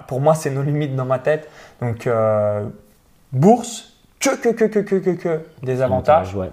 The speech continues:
Speaker 1: Le seul inconvénient, c'est qu'il faut un minimum d'argent pour, euh,
Speaker 2: Mm.
Speaker 1: bah,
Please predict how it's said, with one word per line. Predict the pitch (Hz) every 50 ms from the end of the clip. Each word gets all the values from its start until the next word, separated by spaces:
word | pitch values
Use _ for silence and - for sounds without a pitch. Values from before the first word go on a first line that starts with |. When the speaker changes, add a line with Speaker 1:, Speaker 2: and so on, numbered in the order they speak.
| - -
Speaker 1:
Le | - 123 170
seul | - - - 190 175 175
inconvénient, | 175 165 - - 160 151 147 139 143 147 175 - - - - _ _ _ _ _ _ _ _ _
c'est | - - - - 147 131
qu'il | 131 - 127 117
faut | 110 - 127
un | 120
minimum | 120 123 131 135 135 135 135 135 131 131
d'argent | 123 127 117 120 113 131 135 143 139 - -
pour, | - 131 127 123 117 113 113
euh, | 107 107 104 101 - - - - - - -
Speaker 2:
Mm. | 92 92 -
Speaker 1:
bah, | - 127 123 123